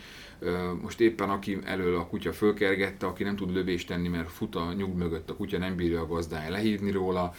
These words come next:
a, akinek mondjuk megrágta a fácáját a nádasba, és mondjuk nem is került elő, mert csak félig összerágva. Szóval számtalan, és most pont, pont a vizslákat hoztam ki, de lehetne más ilyet is sorolni.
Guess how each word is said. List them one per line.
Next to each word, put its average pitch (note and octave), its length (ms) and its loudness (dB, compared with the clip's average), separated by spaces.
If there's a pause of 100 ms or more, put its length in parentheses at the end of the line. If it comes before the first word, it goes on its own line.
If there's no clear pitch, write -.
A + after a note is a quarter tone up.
(280)
a, F#2+ 100 0
akinek G2 540 0
mondjuk E2+ 340 -2
megrágta F2 540 0
a E2 60 -4
fácáját F2 540 -4
a E2+ 60 -4
nádasba, E2+ 560 -2
és D2+ 180 -4
mondjuk E2 340 -6
nem F2 140 -2
is D#2+ 120 -4
került D#2+ 320 -4
elő, D#2+ 220 -4
mert D2+ 340 -8
csak D2+ 220 -10
félig D#2 320 -4
összerágva. F#2+ 800 0 (540)
Szóval A2 280 2
számtalan, G#2+ 540 4
és E2+ 120 -4
most F2+ 140 -6
pont, F2+ 400 0
pont G2 220 0
a F2 40 0
vizslákat F2+ 440 -2
hoztam F2+ 300 -6
ki, G2+ 100 -6
de F#2+ 180 0
lehetne F2 380 -2
más F2 360 -2
ilyet E2 200 -4
is E2 100 -10
sorolni. A2 500 2